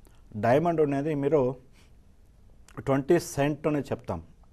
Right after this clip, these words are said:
ఫార్టీ మిల్లీగ్రామ్, ట్వంటీ సెంట్ అంటే ఫార్టీ మిల్లీగ్రామ్ మీరు ఎడమ చేతిలో ఉంగరం వేలకు వేసుకోవాలి. శుక్రవారం రోజు రాత్రి ఎనిమిది నుంచి తొమ్మిది గంటలకు. సేమ్ మీరు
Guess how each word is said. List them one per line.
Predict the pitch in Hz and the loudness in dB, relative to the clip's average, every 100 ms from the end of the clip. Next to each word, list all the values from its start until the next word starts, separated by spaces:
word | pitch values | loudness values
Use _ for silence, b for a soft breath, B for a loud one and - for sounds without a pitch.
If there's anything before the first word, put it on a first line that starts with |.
| - _ b b b b - - | -20 _ b b b b -16 4
ఫార్టీ | 127 131 170 160 165 - | 4 4 2 2 0 -2
మిల్లీగ్రామ్, | 120 123 147 160 135 101 | -2 2 4 4 2 -2
ట్వంటీ | 85 - 123 127 139 | -6 -8 -4 -2 -4
సెంట్ | 135 117 113 110 | -4 -4 -4 -6
అంటే | 98 175 | -4 -6
ఫార్టీ | - 110 - 151 | -2 -4 -2 -2
మిల్లీగ్రామ్ | 120 107 117 117 107 | -2 -2 -4 -4 -6
మీరు | 95 107 180 - b b b - | -6 -6 -6 -8 b b b -4
ఎడమ | 110 131 165 160 | 0 2 0 0
చేతిలో | 131 135 160 | 0 2 0
ఉంగరం | 123 127 147 | 2 2 2
వేలకు | 127 120 120 | 4 0 0
వేసుకోవాలి. | 107 - 104 110 139 | -2 -2 -4 -4 -2
శుక్రవారం | 131 107 139 147 131 107 | -4 -4 2 2 2 -2
రోజు | 95 98 | -4 -2
రాత్రి | 95 92 - - - - | -4 -4 -8 -14 -14 -6
ఎనిమిది | 117 120 | -4 -2
నుంచి | 113 151 | -4 -6
తొమ్మిది | 143 104 98 | -6 -6 -6
గంటలకు. | 95 92 90 87 - - - - b b b - - | -8 -10 -12 -14 -16 -20 -20 -20 b b b -20 0
సేమ్ | 165 196 214 190 | 6 8 6 2
మీరు | 131 117 165 | 2 2 2